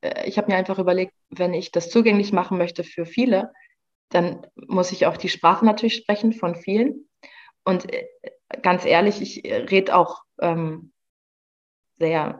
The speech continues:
so, wie der, mir der Mund gewachsen ist und auch, ähm,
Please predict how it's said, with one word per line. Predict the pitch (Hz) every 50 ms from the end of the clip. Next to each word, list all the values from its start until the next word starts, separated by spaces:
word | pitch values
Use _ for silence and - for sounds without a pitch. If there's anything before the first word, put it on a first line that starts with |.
| - -
so, | 180 170 165 160 160
wie | 170
der, | 156 160
mir | 165 165 - 180 175 170
der | 165 165
Mund | 165 165 165 170
gewachsen | 180 165 165 165 165 - - 165
ist | - - 190 208 - -
und | - - 170 165 160 -
auch, | 165 160 165 165 -
ähm, | 160 165 156 156 156 156 160 160 160